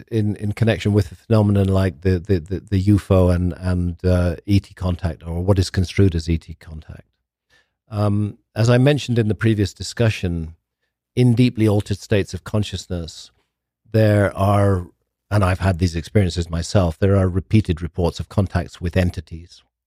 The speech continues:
often wise and teaching entities, uh, who, and sometimes cruel entities, who were seen in the Middle Ages as fairies and elves, who shamans see as spirits,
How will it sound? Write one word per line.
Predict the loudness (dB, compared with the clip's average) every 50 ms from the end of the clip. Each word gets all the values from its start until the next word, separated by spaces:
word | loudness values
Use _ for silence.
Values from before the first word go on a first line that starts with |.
| _ _
often | -4 -4 -2 0 0 0 2
wise | 2 2 2 2 2 0 -2 -6 -8 -12 -18 -18 -18 -16
and | -16 -12 -6
teaching | -6 -6 -4 -6 -8 -12 -12
entities, | -12 -16 -18 _ _ -20 -20 -20 -20 _ _ _ _ _ _ _ _ _ _ _ _ _ _ _ _ _ -6
uh, | -4 -2 0 2
who, | 4 4 4 2 2 0 -2 -4 -8 _ _ _ _ _ _ _ _ -6
and | -4 -2
sometimes | -4 -4 -4 -4 -6 -6 -6
cruel | -4 -2 0 0 0 0
entities, | -2 -6 -12 _ _ _ _ _ _ _ _ _ _ _ _ _ _ _ _
who | 0 0 2
were | 4 4 2
seen | 2 0 0 2 2 4 4 4 4 2 0 0 -2 -6 _ _ _ _ _ _ _ _ _ _ _ _ _ -2
in | 0 2 2 2 2 0
the | 0 0
Middle | 0 0 0 0 2
Ages | 2 2 2 0 0 -2 -2 -2 -2
as | -4 -4 -6 -4
fairies | 0 2 2 2 2 0 0
and | -2 -2 -2
elves, | 0 0 2 2 0 -2 -4 _ -16 -18 -18 -18 -20 _ _
who | -2 0 2 2 2 2 -2 -4 -6
shamans | -2 0 2 2 4 2 2 0 -2 -4 -6 -10 _ _ _ _ _ _ _
see | -16 -8 -4 -2 0 0 0 -2 -4
as | -6 -8 -12 -16 -16 -16
spirits, | -16 -18 -6 0 2 2 2 2 0 -4 _ -20 -20 -20 -20 -20